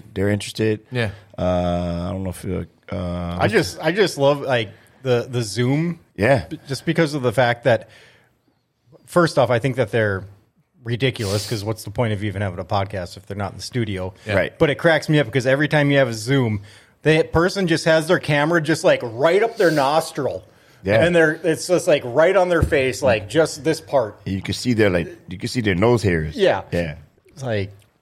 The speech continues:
Speaker 1: I don't know.
Speaker 3: like, it, I mean, since covid has people not realized how to, you know, use a camera
Speaker 1: Yeah.
Speaker 3: for a
Speaker 2: That's
Speaker 3: Zoom
Speaker 2: what,
Speaker 3: call?
Speaker 2: that's
Speaker 1: I know.
Speaker 2: what bugs me. Like, how, it's been three years. No one's figured it out yet.
Speaker 1: No,
Speaker 3: Yeah.
Speaker 1: they don't. They don't know
Speaker 3: They,
Speaker 1: how to
Speaker 3: so
Speaker 1: do it.
Speaker 3: they just
Speaker 2: Except for
Speaker 3: flip
Speaker 2: the
Speaker 3: up their laptop and it's just right here, and then,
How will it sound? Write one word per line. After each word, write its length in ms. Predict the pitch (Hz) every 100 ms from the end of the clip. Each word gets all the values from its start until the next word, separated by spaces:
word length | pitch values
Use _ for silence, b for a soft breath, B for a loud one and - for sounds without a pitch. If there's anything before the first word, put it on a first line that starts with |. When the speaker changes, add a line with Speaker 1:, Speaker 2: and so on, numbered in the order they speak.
| _ -
Speaker 1:
I 180 | 78
don't 80 | 78
know. 120 | 67 147
Speaker 3:
like, 180 | 127
it, 380 | 127 151 160 123 - _ - _ b b b b -
I 40 |
mean, 340 | 151 147 131
since 260 | 104 175 143
covid 400 | - 165 151 127
has 220 | 131 117 - _ _ _ -
people 280 | 156 156 139
not 340 | 113 127 127
realized 500 | 127 131 131 131 131
how 180 | 127 120
to, 240 | 120 107 101
you 120 | 117
know, 120 | 104 107
use 300 | 107 117 110
a 40 |
camera 480 | 107 120 113 123 127
Speaker 1:
Yeah. 60 | 135
Speaker 3:
for 180 | 127 104
a 40 |
Speaker 2:
That's 220 | 117 123 127
Speaker 3:
Zoom 80 | 143
Speaker 2:
what, 100 | 143
Speaker 3:
call? 240 | 147 - -
Speaker 2:
that's 200 | 127 110
Speaker 1:
I 40 | 104
know. 40 |
Speaker 2:
what 120 | 127
bugs 220 | 113 120 -
me. 80 |
Like, 120 | 117 98
how, 260 | 117 160
it's 260 | 170 131 -
been 180 | 143 107
three 300 | - 120 139
years. 360 | 120 104 -
No 200 | 110 107
one's 160 | 123 123
figured 260 | 143 131
it 100 | 131
out 160 | 127 113
yet. 220 | 98 87
Speaker 1:
No, 360 | 101 135 117 73
Speaker 3:
Yeah. 60 | -
Speaker 1:
they 80 | 92
don't. 360 | 123 147 78 92
They 60 |
don't 80 | 117
know 40 | 233
Speaker 3:
They, 40 |
Speaker 1:
how 60 | -
to 40 |
Speaker 3:
so 80 | -
Speaker 1:
do 40 | -
it. 20 |
Speaker 3:
they 60 | 208
just 120 | 180
Speaker 2:
Except 120 | 170
for 60 | 202
Speaker 3:
flip 120 | 202
Speaker 2:
the 40 |
Speaker 3:
up 80 | 220
their 140 | 226 202
laptop 560 | 170 170 185 180 185
and 140 | 170 156
it's 140 | -
just 180 | 156 -
right 180 | 175 170
here, 240 | 170 180
and 100 | 160
then, 260 | 143 123